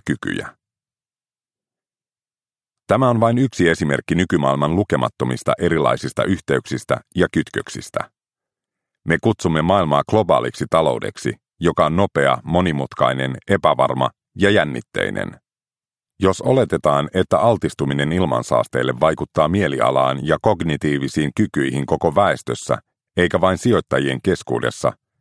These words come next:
ilmansaasteella voi olla merkittäviä vaikutuksia organisaatioiden ja yhteiskuntien toimintaan. Globaalin talouden ja sen erilaisten, joskus yllättävienkin yhteyksien ymmärtäminen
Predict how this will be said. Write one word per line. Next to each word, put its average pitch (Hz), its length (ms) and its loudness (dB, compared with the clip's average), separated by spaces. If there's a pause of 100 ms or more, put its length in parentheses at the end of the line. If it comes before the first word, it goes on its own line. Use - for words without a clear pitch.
(200)
ilmansaasteella 78 760 2
voi 90 120 2
olla 85 120 2
merkittäviä 71 720 0
vaikutuksia 73 600 0
organisaatioiden 69 1080 -2 (360)
ja 101 120 4
yhteiskuntien 76 760 -2
toimintaan. 55 680 -4 (2750)
Globaalin 104 540 4
talouden 71 600 2
ja 85 140 2
sen 101 200 0
erilaisten, 67 720 0 (120)
joskus 101 380 0
yllättävienkin 69 880 0
yhteyksien 76 580 0
ymmärtäminen 69 720 -2